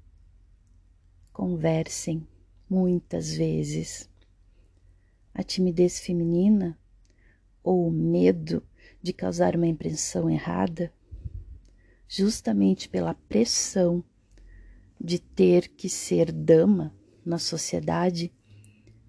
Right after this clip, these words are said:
a impede de liberar e fazer o que quiser e der na telha. Deixe-a relaxada e faça sua parte.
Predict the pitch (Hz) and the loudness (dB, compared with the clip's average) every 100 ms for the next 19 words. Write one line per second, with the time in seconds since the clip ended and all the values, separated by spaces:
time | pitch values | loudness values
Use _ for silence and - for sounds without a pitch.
0 | _ - 175 170 160 - 170 170 185 185 | _ -6 -2 0 -2 -4 0 4 2 2
1 | 220 226 _ 185 180 180 165 175 170 165 | -2 -4 _ -4 -2 0 0 2 0 0
2 | 160 180 _ _ - - 185 175 175 175 | -2 -4 _ _ -12 -8 -6 -2 -2 -2
3 | 175 - - _ - 175 165 - 160 170 | -4 -8 -10 _ -4 -2 -4 -6 0 0
4 | 165 - _ - 175 175 170 170 170 - | 0 -4 _ -10 -4 0 0 0 -2 -4
5 | 170 156 160 170 _ _ _ _ _ _ | -8 -4 -6 -8 _ _ _ _ _ _
6 | _ _ _ _ _ _ _ _ _ _ | _ _ _ _ _ _ _ _ _ _
7 | _ _ 190 180 180 - 214 202 190 180 | _ _ 2 2 2 -2 0 0 0 0
8 | 180 175 - 180 170 170 175 190 _ _ | 0 -2 -4 -4 -2 -4 -4 -8 _ _
9 | 214 202 - 170 175 - - - _ - | -4 -4 -4 -6 -6 -8 -16 -20 _ -16
10 | - 175 180 - - 175 180 190 - 175 | -6 -2 -2 -4 -6 -2 -2 -2 -10 -10